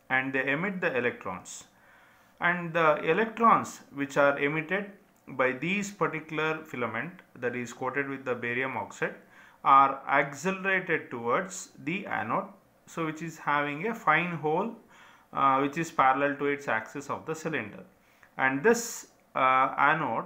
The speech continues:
or the cylinder where the electrons are being attracted is being connected to a high tension battery, where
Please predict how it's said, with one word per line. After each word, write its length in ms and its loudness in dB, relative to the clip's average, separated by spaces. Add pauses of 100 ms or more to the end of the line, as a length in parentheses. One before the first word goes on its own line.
or 200 2
the 120 -8
cylinder 640 -6 (360)
where 280 4
the 160 2
electrons 540 0
are 160 2
being 240 -4
attracted 680 -2 (300)
is 380 -4
being 320 -6
connected 480 -2
to 120 -4
a 100 -2
high 160 2
tension 500 -8
battery, 460 -6 (300)
where 380 2